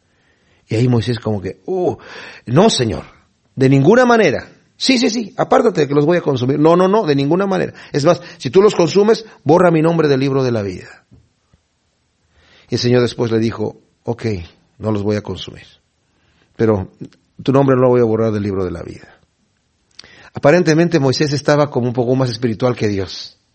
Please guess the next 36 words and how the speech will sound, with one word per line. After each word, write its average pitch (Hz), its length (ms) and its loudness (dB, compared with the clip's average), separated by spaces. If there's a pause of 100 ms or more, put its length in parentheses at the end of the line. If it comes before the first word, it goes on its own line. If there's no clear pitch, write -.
(680)
Aparentemente 175 840 2
Dios 160 200 2
estaba 156 300 0
ofuscando. 123 600 -2
"Hazte - 220 -2
de, 175 300 -2
hazte 202 160 0
para 175 120 2
allá 170 260 2 (340)
que 160 100 2
los 147 80 2
voy 180 120 4
a 165 40 0
consumir." 131 500 -2
"Cam-, 123 340 -14
Señor, 131 300 -8
por 113 120 -10
favor, 117 340 -6
no, 143 140 -8 (960)
no 165 100 -4
seas 151 200 -6
carnal, 101 380 -6
Señor." - 300 -16 (880)
¿Verdad? 120 380 -2 (640)
"Ay, 190 180 0
perdón, 151 320 4
Moisés, 143 320 0
sí, 143 160 -4
tienes 165 260 2
razón, 110 420 -2
co-, - 140 -4
me 143 200 0
ofusqué, 123 600 -2
los 135 220 -6
quise 127 440 -2
consumir. 127 520 0